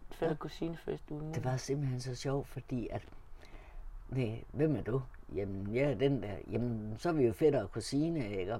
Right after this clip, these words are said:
Speaker 1: Ja.
Speaker 2: Der, efter en eller anden fest, hvor vi havde været, der tog vi på Zanzibar.
Speaker 1: Ja.
Speaker 2: Og så lærte jeg, og der har jeg lige lært min mand at kende. Så kom jeg ind, så siger jeg, kom alle fætterne,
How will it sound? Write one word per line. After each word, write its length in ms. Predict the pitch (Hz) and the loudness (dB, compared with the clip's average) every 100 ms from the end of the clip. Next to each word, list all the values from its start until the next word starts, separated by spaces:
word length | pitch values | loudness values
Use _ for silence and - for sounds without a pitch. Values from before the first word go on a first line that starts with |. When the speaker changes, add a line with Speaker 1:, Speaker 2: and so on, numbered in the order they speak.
| 120 | 2
Speaker 1:
Ja. 160 | 139 160 - - - - | 2 2 -8 -12 -12 -6
Speaker 2:
Der, 480 | 135 135 117 110 110 - | 0 2 2 2 2 2
efter 240 | 147 - 156 | 0 4 4
en 100 | 151 | 6
eller 140 | 120 | 4
anden 160 | 135 135 | 2 2
fest, 300 | 156 143 - | 2 2 4
hvor 160 | 127 | 2
vi 140 | 113 110 | 4 2
havde 220 | 107 98 | 2 2
været, 260 | 123 127 - - - - | 2 2 -2 -12 -16 -6
der 160 | 131 131 | -2 -2
tog 220 | - 127 | 0 0
vi 60 | 117 | 0
på 120 | 107 | -2
Zanzibar. 640 | - 131 151 131 104 95 95 - | -2 0 0 -2 -4 -6 -6 2
Speaker 1:
Ja. 120 | 139 175 - - | 4 2 -2 -10
Speaker 2:
Og 120 | - 120 | -6 -4
så 140 | 135 | 0
lærte 300 | 147 143 - | 2 2 0
jeg, 100 | 117 117 104 113 92 | -4 -4 -4 -4 -4
og 80 | 120 | 0
der 60 | 131 | 2
har 60 | |
jeg 80 | 131 | 4
lige 140 | 131 139 | 4 4
lært 180 | 131 | 4
min 160 | 117 98 | 0 0
mand 180 | 123 127 | 0 0
at 80 | 104 | -2
kende. 280 | 127 123 139 - - - - - - - | -2 -2 -2 -6 -12 -12 -10 -12 -10 -6
Så 100 | 135 | -2
kom 200 | 139 120 | 0 2
jeg 80 | |
ind, 200 | 135 131 - - | 2 0 -2 -10
så 120 | - | -8
siger 340 | - 107 127 123 | -6 -4 -2 -2
jeg, 180 | 82 | -4
kom 320 | - 123 110 90 62 - | -2 0 0 -2 -6 -6
alle 280 | - 104 131 | 0 2 2
fætterne, 380 | - - 110 | 2 2 0